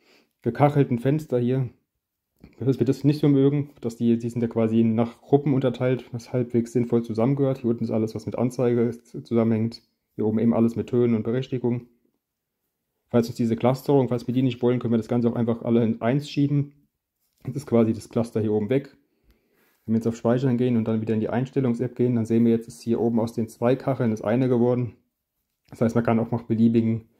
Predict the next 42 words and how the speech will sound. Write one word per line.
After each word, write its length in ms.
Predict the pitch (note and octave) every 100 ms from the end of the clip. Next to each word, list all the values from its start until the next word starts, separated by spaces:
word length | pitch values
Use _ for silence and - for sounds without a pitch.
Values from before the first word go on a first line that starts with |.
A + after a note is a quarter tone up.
| -
das 140 | -
quasi 260 | - A#2 A2+
alles 320 | B2 C3+ C3
in 80 | A#2+
eins 300 | A2+ C3+ -
ziehen, 160 | C3 A#2+
dann 100 | A2+
hat 140 | A#2
man 100 | G#2+
ein 200 | A#2 A2+
langes 420 | A2+ B2+ B2+ -
Ding 260 | A#2+ B2 A#2+
noch 220 | A#2+ A#2+
und 100 | A2+
keine 260 | - A2+ A2+
verschiedenen 400 | A#2 A#2 A2 G#2+
kleinen 220 | A2+ A2+
gekachelten 480 | A2 A#2+ B2 A#2+ A#2
mehr, 140 | A2+
falls 200 | A2+ A2
einem 220 | G#2 A2+
das 240 | A2+ - A#2+
Leuten 240 | A#2 A#2+
mehr 140 | B2+
zusagt. 560 | B2 A#2+ A#2 A#2+ A#2 - _ _ _ _ _ _ _
Das 120 | _ A#2+
heißt, 120 | A#2
hier 80 | A#2+
hat 60 |
man 100 | A2+
die 80 | G#2
Möglichkeit, 460 | G#2+ A2+ - A#2 G#2+
eben 160 | G#2
die 200 | G2 G2
Einstellungs-App, 720 | F#2+ G#2 - F#2+ G2 F#2+ G2 - _ _ _ _ _ - - _ _ _ _ _ _ _ _ _ -
die 60 | A#2
ganzen 280 | A#2 A#2+ A2+
Gruppen 440 | C3 C3+ B2+ B2
in 140 | A2+
Einstellungen 480 | A2+ A2+ - A2 A2
zu 80 | -
gru-, 220 | - A2+